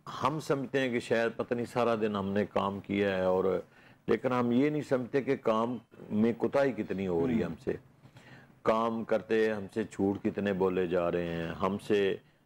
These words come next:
Speaker 1: दो numbering काम के अंदर कितनी हो रही है, हम
Speaker 2: हम्म।
Speaker 1: उससे काम से benefit एक रेशो से ज़्यादा हासिल वसूल कर रहे हैं। तो इन चीज़ों से अगर हम इज्तनाब करें, जायज़ एक मुनाफा हम लें उस काम से, जो भी हम कारोबार कर रहे हैं,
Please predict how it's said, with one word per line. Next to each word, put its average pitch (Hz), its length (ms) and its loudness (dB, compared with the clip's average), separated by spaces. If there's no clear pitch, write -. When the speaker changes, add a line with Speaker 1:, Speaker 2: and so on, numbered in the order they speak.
Speaker 1:
दो 104 180 6
numbering 98 400 -2
काम 104 300 0
के 101 60 -2
अंदर 98 200 -2
कितनी 95 340 -2
हो 90 160 2
रही 87 180 0
है, 90 220 2
हम 95 120 -4
Speaker 2:
हम्म। 110 180 0
Speaker 1:
उससे 117 340 -2
काम 101 340 -4
से 120 160 -6
benefit 104 540 -2
एक 131 500 0
रेशो 127 400 -2
से 139 180 -2
ज़्यादा 104 360 2
हासिल 117 340 -2
वसूल 98 400 -2
कर 90 160 0
रहे 90 160 -2
हैं। 87 240 -8
तो - 80 -12
इन 170 280 2
चीज़ों 156 460 2
से 160 180 0
अगर 139 240 2
हम 139 180 0
इज्तनाब 113 560 0
करें, 123 540 -4
जायज़ 135 440 0
एक 107 160 -2
मुनाफा 98 440 0
हम 92 200 -6
लें 98 280 0
उस 104 200 -4
काम 87 320 -4
से, - 280 -6
जो 135 180 2
भी 110 180 0
हम 92 140 -2
कारोबार 87 480 0
कर 85 200 -2
रहे 90 140 -2
हैं, 95 140 -8